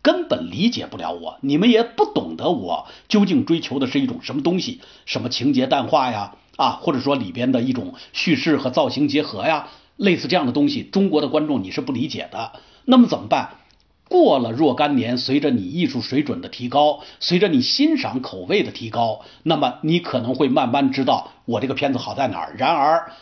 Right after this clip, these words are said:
等你真正懂得我这个片子的时候，那恐怕已经是下个世纪了。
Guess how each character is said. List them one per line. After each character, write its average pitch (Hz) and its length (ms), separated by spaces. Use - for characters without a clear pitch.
等 190 200
你 143 120
真 240 220
正 214 220
懂 107 240
得 160 160
我 156 160
这 143 80
个 139 60
片 139 220
子 127 80
的 110 120
时 120 100
候， 107 200
那 139 200
恐 107 260
怕 135 200
已 95 180
经 127 200
是 123 300
下 - 280
个 - 80
世 - 140
纪 98 200
了。 - 160